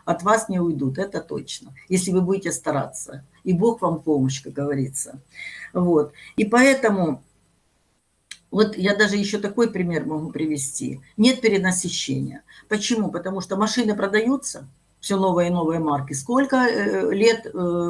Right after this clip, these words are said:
изготовлению любой марки машины, заводов этих, они всё время продаются. Телевизоры продаются, при том, что у всех мобильные телефоны продаются. Поэтому вы не переживайте, что вы поздно пришли, и что вы не вовремя. «А, ты уже там сколько знаешь, это уже сколько там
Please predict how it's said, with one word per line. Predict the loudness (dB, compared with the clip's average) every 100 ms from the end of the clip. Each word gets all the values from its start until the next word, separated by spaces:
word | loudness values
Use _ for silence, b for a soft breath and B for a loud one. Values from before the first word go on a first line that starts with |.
| -2 -2 -2
изготовлению | 0 -2 -2 0 2 2 2 -2 B B
любой | 0 2 4 4
марки | 2 0 -6
машины, | -8 -8 -8 -6 -4
заводов | -2 -2 -2 0 0 -2
этих, | -4 -8 -18 -20 B
они | 0 4 4
всё | 2 0
время | 0 0 -2
продаются. | -6 -4 -2 -2 -2 -6 -6
Телевизоры | 0 2 4 4 4 4 2
продаются, | 2 4 4 4 -4
при | -2
том, | -2 0
что | 0
у | -2
всех | -2 -4
мобильные | -4 -2 -2 -2
телефоны | -2 -4 -4 -4 -4 0
продаются. | 0 2 0 0 -4 -6 -14 B B B
Поэтому | 2 2 4 2 0 B
вы | 6
не | 6 4
переживайте, | 0 -2 -2 0 0 -2 -8
что | -8 -6
вы | -2
поздно | 2 2 0 -6
пришли, | -6 -6 -6 -2 0 -2 -4 -6
и | -4
что | 0 2
вы | 4
не | 2
вовремя. | 2 0 0 0
«А, | 4 4 4
ты | 0
уже | 0 -2 -2
там | -2 -4
сколько | -4 -2 -2 -2 -4
знаешь, | 0 0 0 -4
это | -6 -6 -6
уже | -8 -8
сколько | -6 -6 -6
там | -8 -8